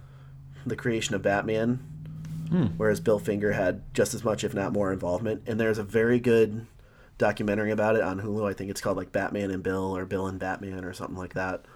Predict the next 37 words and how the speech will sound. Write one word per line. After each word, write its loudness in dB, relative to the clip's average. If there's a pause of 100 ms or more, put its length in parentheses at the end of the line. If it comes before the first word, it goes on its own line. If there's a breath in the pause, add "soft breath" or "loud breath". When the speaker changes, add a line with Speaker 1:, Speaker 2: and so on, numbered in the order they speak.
(600 loud breath)
Speaker 1:
Um, -2
it's -12
a -4
very 6
good 4
documentary 0
that -8
kind -6
of -10
dives -4
into -4
that -2
and -6 (400 loud breath)
sort 0
of 0
the -8
fight 0
to -4
get 0 (440 loud breath)
Bill 4
Finger 0 (100)
proper 0
credit 0 (440 loud breath)
with -4 (580 loud breath)
the -4
creation -2
of -2
all 0
these -6
characters -4 (120)
that -6 (180)
are -2
Batman -2
Speaker 2:
Oh. 0
Speaker 1:
and -6
Batman -2
adjacent. -6